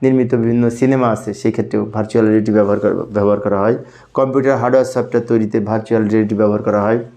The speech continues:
এছাড়াও কর্মচারীদের প্রশিক্ষণে ভার্চুয়াল রিয়েলিটি ব্যবহার করা হয়। তো এগুলো ব্যাখ্যা আকারে আমরা আরও দিতে পারি। মনে করুন, আমি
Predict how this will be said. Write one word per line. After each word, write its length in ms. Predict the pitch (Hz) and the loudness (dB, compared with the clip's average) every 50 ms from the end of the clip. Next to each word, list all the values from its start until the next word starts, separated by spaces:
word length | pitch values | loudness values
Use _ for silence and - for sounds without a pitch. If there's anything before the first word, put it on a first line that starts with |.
| _ _ _ _ - - - _ _ _ | _ _ _ _ -20 -20 -20 _ _ _
এছাড়াও 240 | 120 - 135 127 113 | -6 -2 -2 0 0
কর্মচারীদের 520 | 135 135 139 147 - 143 139 135 131 113 - | 0 0 0 0 0 0 0 0 0 -2 -2
প্রশিক্ষণে 480 | 147 135 - - - - - 131 135 127 | -2 -2 -2 -4 -6 -4 -2 -2 0 0
ভার্চুয়াল 480 | 123 127 117 123 - 123 117 117 110 | 0 0 -2 0 0 0 0 2 2
রিয়েলিটি 320 | 110 113 113 117 113 117 110 | 2 2 2 2 0 0 0
ব্যবহার 320 | 110 110 101 104 107 107 | 0 0 0 -2 -4 -6
করা 180 | 107 104 101 98 | -4 -4 -4 -4
হয়। 180 | 98 98 - 120 - - _ _ _ _ _ _ _ _ _ _ | -4 -6 -8 -10 -12 -18 _ _ _ _ _ _ _ _ _ _
তো 80 | - - | 0 2
এগুলো 240 | 190 196 202 214 | 4 4 4 4
ব্যাখ্যা 380 | 180 143 156 156 156 - - 170 | 4 4 2 2 0 -2 -2 0
আকারে 200 | 165 165 156 156 | 0 2 2 2
আমরা 220 | 156 151 147 143 | 2 2 2 2
আরও 160 | 127 123 123 123 | 2 2 0 -2
দিতে 220 | 123 127 - - | -2 -2 -2 -2
পারি। 220 | 104 104 104 104 95 - - - - - - - - | -2 -2 -4 -6 -8 -12 -16 -20 -20 -20 -20 -12 -6
মনে 160 | 135 147 160 | -4 -4 -2
করুন, 160 | 156 185 185 190 - | -2 -2 -2 -2 -2
আমি 220 | 143 147 160 165 | 0 2 2 2